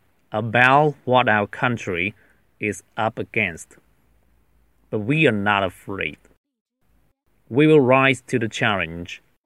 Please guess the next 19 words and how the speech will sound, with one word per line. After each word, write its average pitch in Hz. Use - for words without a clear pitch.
just 131
as 123
we 131
always 139
have. -
We 196
will 175
not 139
build 117
a 104
wall. 87
Instead, 104
we 147
will 160
build 139
an 127
economy 113
where 143
everyone 123